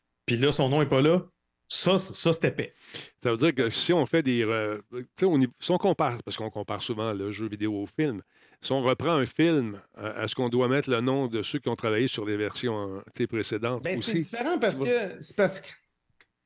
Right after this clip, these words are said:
Speaker 2: Ben, c'est l'argument
Speaker 1: si
Speaker 2: qu'on
Speaker 1: c'est
Speaker 2: m'avait
Speaker 1: le
Speaker 2: dit, c'est
Speaker 1: scénario, ben, si c'est le scénario, puis tu gardes le même script, oui, puis le
Speaker 2: Mm.
Speaker 1: nom va rester là, puis, euh, inquiète-toi pas que les redevances vont, vont être distribuées. Mais, euh,
Speaker 2: Un jeu vidéo, c'est pas ça.
Speaker 1: si le film a été refait avec d'autres acteurs, puis c'est d'autres angles de caméra, puis on a changé des dialogues, puis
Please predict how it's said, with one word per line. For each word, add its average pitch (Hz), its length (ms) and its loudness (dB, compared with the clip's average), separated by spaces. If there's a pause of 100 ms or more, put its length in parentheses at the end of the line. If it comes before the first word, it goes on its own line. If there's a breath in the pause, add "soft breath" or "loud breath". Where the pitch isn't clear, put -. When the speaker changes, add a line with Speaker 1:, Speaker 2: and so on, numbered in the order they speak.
(420)
Speaker 2:
Ben, 101 140 -2
c'est 113 100 -4
l'argument 107 340 -4
Speaker 1:
si 113 80 -4
Speaker 2:
qu'on - 60 -2
Speaker 1:
c'est 104 80 0
Speaker 2:
m'avait - 140 2
Speaker 1:
le - 40 0
Speaker 2:
dit, 254 60 -4
c'est - 100 -2
Speaker 1:
scénario, 202 440 0
ben, 147 280 0
si 240 180 -8
c'est 247 120 -2
le - 40 -2
scénario, 196 380 4
puis 190 80 -6
tu - 60 -6
gardes 156 180 4
le 139 60 2
même 131 160 2
script, 160 320 -2
oui, 131 400 -4
puis 117 100 -8
le 120 80 2
Speaker 2:
Mm. 117 60 -4
Speaker 1:
nom 156 120 -2
va 123 120 0
rester 110 320 -4
là, 143 220 -2
puis, 104 300 -8
euh, 104 300 -4
inquiète-toi 117 340 -4
pas 135 120 -2
que 104 260 0
les 104 160 -2
redevances 110 500 -2
vont, 104 280 -4
vont 107 140 -2
être 107 100 0
distribuées. 117 580 -4 (540 loud breath)
Mais, 110 420 4
euh, 98 440 0
Speaker 2:
Un - 20 -4
jeu 113 140 -2
vidéo, 117 260 0
c'est - 100 -6
pas 107 140 -2
ça. 120 160 -2
Speaker 1:
si 170 80 -6
le 160 40 -8
film 214 220 -2
a 147 100 2
été 147 220 0
refait 151 560 2
avec 135 260 2
d'autres 139 300 2
acteurs, 151 400 2
puis 123 80 -2
c'est 123 80 -2
d'autres 135 240 2
angles 143 160 2
de 131 80 2
caméra, 123 420 2
puis 147 80 0
on 127 60 0
a 127 60 0
changé 127 400 0
des 131 120 2
dialogues, 127 460 2
puis - 100 -16